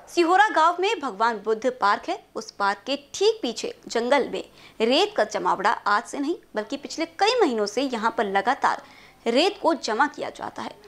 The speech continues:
और रात में इसे अवैध सप्लाई कर दिया जाता है। यह क्षेत्र पार्श्वनी तहसील अंतर्गत आता है।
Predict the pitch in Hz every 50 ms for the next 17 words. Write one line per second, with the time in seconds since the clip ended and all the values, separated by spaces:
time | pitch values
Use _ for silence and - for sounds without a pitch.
0 | - - - - 226 214 208 208 202 226 - 277 302 285 294 302 - - 214 208
1 | 214 240 - - - - - - 202 202 254 - - 381 381 294 233 - 185 -
2 | - - - - - - 202 214 - - - _ _ _ _ - _ _ _ -
3 | 277 294 359 403 403 - 415 403 - 427 427 440 302 254 269 285 277 - 302 294
4 | 320 339 339 294 262 247 247 - 269 285 - - 233 233 214 - 220 208 214 247
5 | 254 285 277 269 - 277 277 302 359